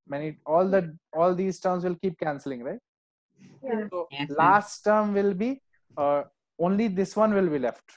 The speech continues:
Speaker 1: two power n plus one by three power n plus one minus two power n plus one.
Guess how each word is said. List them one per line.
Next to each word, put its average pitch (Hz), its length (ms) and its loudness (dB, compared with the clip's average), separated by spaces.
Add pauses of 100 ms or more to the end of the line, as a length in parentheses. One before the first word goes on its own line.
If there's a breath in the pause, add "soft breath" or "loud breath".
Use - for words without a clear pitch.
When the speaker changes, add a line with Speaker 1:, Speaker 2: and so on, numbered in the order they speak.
(100)
Speaker 1:
two 170 180 -4
power 170 280 0
n 165 260 -4
plus 165 260 -2
one 160 240 -4
by 196 240 -2 (140)
three 170 140 -8
power 165 360 0
n 156 260 -6
plus 160 280 -4
one 165 300 -8
minus 156 340 -10
two 147 240 -8
power 143 260 -2
n 135 240 -10
plus 117 260 -12
one. 104 120 -20